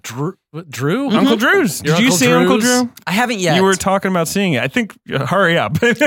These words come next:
Speaker 3: I
Speaker 2: don't,
Speaker 3: know.
Speaker 2: I don't think it's gonna linger.
Speaker 3: I ju-, I just, I just, uh, uh, finished production on, on The Tick, and now I'm, I'm eagerly catching up with the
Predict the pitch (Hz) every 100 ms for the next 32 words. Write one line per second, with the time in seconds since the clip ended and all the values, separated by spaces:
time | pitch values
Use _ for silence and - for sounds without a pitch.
0 | - 208 160 147 127 120 - 226 254 233
1 | 190 180 151 151 151 123 110 151 196 180
2 | 240 359 - 208 - 233 302 - 170 156
3 | - 147 - 156 156 185 185 - 185 175
4 | 175 170 170 - - 151 151 156 - 147
5 | - 156 143 - 156 151 151 - - 151
6 | 156 - 120 135 123 120 120 120 127 127
7 | 120 85 - - 185 175 156 143 131 -
8 | 139 131 127 127 120 _ 180